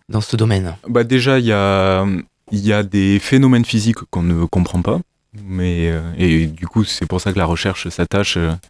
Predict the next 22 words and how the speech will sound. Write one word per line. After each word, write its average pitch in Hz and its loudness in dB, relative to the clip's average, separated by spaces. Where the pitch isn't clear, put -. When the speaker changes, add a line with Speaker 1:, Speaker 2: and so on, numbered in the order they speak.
Speaker 2:
à 98 0
essayer 101 2
de - -16
comprendre. 113 0
Après, 117 0
il 139 0
y 113 0
a 104 2
aussi 104 0
beaucoup 113 0
de, 87 2
de, 85 -4
d'applications 101 0
industrielles, 107 0
euh, 82 0
et 87 2
donc 104 2
la 92 0
recherche 98 -2
est 98 -4
florissante, 107 -2
euh, 90 -2